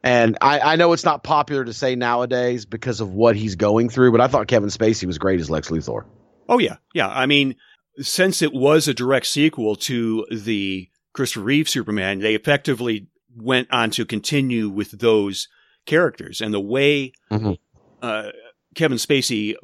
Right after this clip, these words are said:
Speaker 2: played that, you totally could see Gene Hackman doing the same thing.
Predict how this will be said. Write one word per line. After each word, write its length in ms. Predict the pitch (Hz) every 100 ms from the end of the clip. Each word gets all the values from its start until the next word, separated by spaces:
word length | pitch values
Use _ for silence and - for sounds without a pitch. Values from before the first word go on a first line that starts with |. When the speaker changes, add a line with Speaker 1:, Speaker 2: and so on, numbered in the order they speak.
| -
Speaker 2:
played 440 | - 135 160 180
that, 320 | 117 98 95 -
you 180 | 123 120
totally 460 | - 143 143 127
could 200 | 113 110
see 280 | - 170 156
Gene 220 | 117 113 104
Hackman 400 | 123 135 104 92
doing 320 | 113 135 107
the 80 | 101
same 260 | 113 92
thing. 320 | 85 123 -